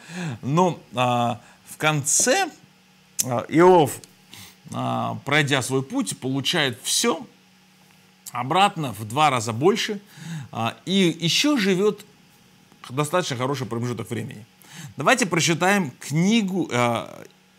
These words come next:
«Послание Иакова» в Новом Завете, сразу же после Евангелия. Откройте, пожалуйста, «Послание Иакова». Здесь написаны такие потрясающие слова, послание Иакова, а, и я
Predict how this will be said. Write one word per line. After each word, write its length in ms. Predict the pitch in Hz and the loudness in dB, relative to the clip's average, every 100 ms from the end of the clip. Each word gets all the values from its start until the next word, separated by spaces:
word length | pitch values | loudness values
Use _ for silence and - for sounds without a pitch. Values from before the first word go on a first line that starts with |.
| - | -6
«Послание 520 | 160 - 202 226 220 | -2 2 4 4 4
Иакова» 520 | 170 190 170 127 123 113 | 4 4 4 2 0 0
в 80 | |
Новом 220 | 180 175 123 | 2 2 2
Завете, 340 | 160 247 190 | 2 0 -2
сразу 340 | - 175 165 | -2 0 0
же 80 | 147 | -2
после 300 | 127 151 147 | -4 -4 -2
Евангелия. 440 | 147 220 208 147 131 | 2 2 2 -2 -4
Откройте, 340 | - 185 156 | -2 -2 -2
пожалуйста, 360 | 135 135 123 104 | -4 -4 -4 -6
«Послание 420 | 135 175 185 160 127 | -4 0 0 -2 0
Иакова». 420 | 110 - 98 - _ - - 113 110 101 - | -2 -2 -14 -16 _ -20 -20 -18 -16 -16 -10
Здесь 440 | 104 165 196 - - | -2 2 2 0 -4
написаны 520 | 143 165 175 151 147 | -4 -2 -2 -2 -2
такие 140 | 147 | -2
потрясающие 580 | 123 135 147 127 107 113 | -4 -2 -2 -2 -4 -6
слова, 420 | - 180 262 285 - - 131 - | -2 0 0 -4 -10 -18 -16 -6
послание 480 | 131 - 143 131 127 | -4 0 0 2 0
Иакова, 640 | - 196 226 220 185 170 - 131 117 | 2 4 2 0 -4 -6 -10 -20 -16
а, 440 | - 110 113 113 - - | -8 -4 -2 -4 -6 -6
и 520 | 117 127 123 120 110 - - - - - - | -2 2 4 4 4 -2 -18 -20 -20 -20 -16
я 240 | 117 107 | -12 -12